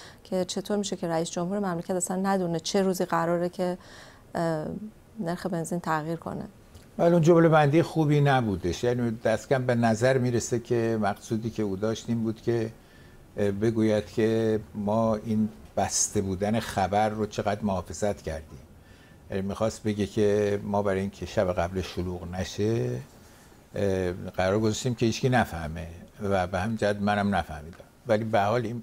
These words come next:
Speaker 2: این منظور رو در وهلهٔ اول نرسوند و صدای همه رو در آورد.
Speaker 1: خب، بریم روزنامهٔ کیهان رو ببینیم.
Speaker 2: خب، در حقیقت می‌شه گفتش که کل سفره که نگاه می‌کنیم پس از شکست پروژهٔ آشوب، یعنی در حقیقت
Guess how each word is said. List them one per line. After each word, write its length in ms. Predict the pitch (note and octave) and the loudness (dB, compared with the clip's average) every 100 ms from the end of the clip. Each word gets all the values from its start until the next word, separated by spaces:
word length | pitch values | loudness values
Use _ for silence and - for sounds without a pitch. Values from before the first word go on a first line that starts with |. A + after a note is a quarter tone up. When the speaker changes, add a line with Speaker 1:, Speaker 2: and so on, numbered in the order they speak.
| A#2+ | -10
Speaker 2:
این 220 | A2 A#2+ | -6 0
منظور 420 | A#2+ G#2+ G2 A2 | 2 4 2 2
رو 140 | A2 G2+ | 2 2
در 260 | G2 F#2 F#2 F#2+ - - - - - _ | 2 0 -2 -8 -18 -20 -20 -20 -20 _
وهلهٔ 420 | A2+ F#2 F#2 F#2 F#2 | -2 2 2 2 2
اول 320 | F2+ F#2+ G#2 | 2 0 0
نرسوند 540 | G#2 G#2 G2 A2+ G2 | 2 0 -2 -4 -4
و 60 | F2+ | -4
صدای 280 | - F2 E2+ | -6 -4 -4
همه 200 | E2 D#2+ | -2 -4
رو 100 | D#2+ | -6
در 160 | D#2+ | -8
آورد. 140 | G2+ - - - | -12 -18 -16 -10
Speaker 1:
خب، 120 | C4+ - - - | -10 -10 -16 -8
بریم 220 | C4 C#4+ C#4+ | -4 -2 -2
روزنامهٔ 320 | C4 C4 C4+ | 0 0 0
کیهان 560 | - B3 A3 A3 A#3+ | 0 -2 0 0 0
رو 100 | G3+ | 0
ببینیم. 640 | F3+ F3+ F3+ F3+ F3+ F#3+ F#3+ - - - | -2 -4 -4 -6 -6 -6 -8 -14 -20 -12
Speaker 2:
خب، 160 | - D3 C3+ | -4 0 4
در 140 | C#3+ | 4
حقیقت 300 | C#3 D3+ E3 | 4 2 0
می‌شه 180 | E3+ E3+ | 0 0
گفتش 380 | D#3+ - D#3+ - | 0 0 -2 2
که 280 | E3+ D#3+ C3 - | 2 2 -2 -4
کل 240 | - D#3 D#3+ | 2 2 2
سفره 400 | C#3+ B2 B2+ A#2+ | 0 2 2 2
که 140 | B2 | 2
نگاه 280 | A#2 A2+ A2 | 2 2 2
می‌کنیم 600 | A2 A2+ A2 B2+ C3+ B2+ - - | 2 2 0 0 -2 -4 -10 -8
پس 220 | A#2+ D3 | -4 0
از 220 | C3 - | -2 -2
شکست 480 | A2+ A#2 A#2+ - B2+ | -4 0 0 0 -6
پروژهٔ 540 | A2+ A#2 G2+ G2+ A#2 | -4 -2 -2 0 0
آشوب، 520 | G#2+ F#2+ - G2+ E2 - - - - - | 2 0 -2 -6 -6 -8 -20 -20 -14 -4
یعنی 240 | G2 G2+ | -2 -2
در 180 | G2+ F#2+ | -2 -2
حقیقت 340 | F#2+ F#2+ G2+ | -2 -2 -2